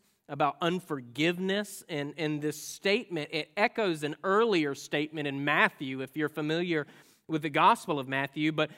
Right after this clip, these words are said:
Matthew chapter six, a few chapters back, Jesus says, "If you forgive men their trespasses, your heavenly Father will also forgive you. But if you do not forgive men their trespasses, neither will your Father forgive your trespasses."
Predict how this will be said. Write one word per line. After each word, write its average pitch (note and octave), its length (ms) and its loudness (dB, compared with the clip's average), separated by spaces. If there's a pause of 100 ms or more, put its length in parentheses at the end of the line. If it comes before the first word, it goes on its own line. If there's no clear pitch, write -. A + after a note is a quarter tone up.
Matthew F#3 420 0
chapter E3 360 -2
six, F#3 500 0
a C#3+ 60 -6
few F#3 340 -4 (300)
chapters F3 360 0
back, F3+ 440 6 (340)
Jesus F3 420 -2
says, F#3 240 -2
"If E3 140 -4
you G3 100 -4
forgive F3 380 0
men G#3 300 2
their F#3+ 100 0
trespasses, C#3+ 720 -4
your C#3 120 -4
heavenly F3+ 360 -2
Father D3+ 320 0
will C3+ 140 -6
also C#3 280 -6
forgive C3 380 -8
you. G3+ 220 0
But D3+ 120 0
if C#3 120 -6
you C#3 100 -6
do D3 160 -4
not D#3 380 2
forgive C#3 240 -6
men C3 240 -8
their B2+ 100 -8
trespasses, C3 640 -8
neither D3 420 -4 (320)
will C#3+ 180 -2
your C3+ 160 -4
Father B2+ 380 -2
forgive A#2 380 -10
your B2 200 -8
trespasses." - 920 -18